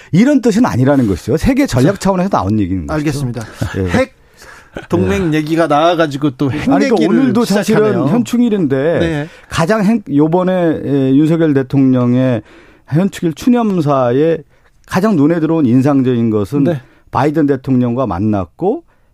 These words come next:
Speaker 1: 핵 억제하겠다라고 하는 강화의 뜻에서의
Speaker 2: 핵 기반
Speaker 1: 워싱턴
Speaker 2: 동맹.
Speaker 1: 선언 공동 발표문을 얘기하면서 우리나라 동맹이라는 게 핵 기반 동맹으로 격상됐다라고 하는데, 그게 격상된 게 아니라는 것이죠, 제 얘기는.
Speaker 2: 알겠습니다.
Speaker 1: 이미 있는 동맹에서 무슨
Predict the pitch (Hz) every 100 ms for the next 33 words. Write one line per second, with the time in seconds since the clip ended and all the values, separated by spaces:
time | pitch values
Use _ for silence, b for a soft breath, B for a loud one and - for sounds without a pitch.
0 | - 226 160 - 160 127 135 117 123 110
1 | 110 110 107 82 - 117 123 120 117 107
2 | 120 147 160 135 127 117 113 120 165 190
3 | 165 175 135 143 - b b _ - 190
4 | 185 147 117 127 151 127 110 113 101 101
5 | 151 104 80 b - 117 135 151 123 113
6 | 110 117 b b b 123 143 147 151 117
7 | 117 123 113 110 107 120 190 - 185 165
8 | 107 110 113 120 - 123 - 185 175 147
9 | 139 117 98 98 131 147 226 - 123 -
10 | 208 190 214 - 131 147 180 123 101 110
11 | 120 101 82 82 139 147 156 151 180 277
12 | 339 339 202 196 220 190 131 160 185 220
13 | 202 175 175 156 131 170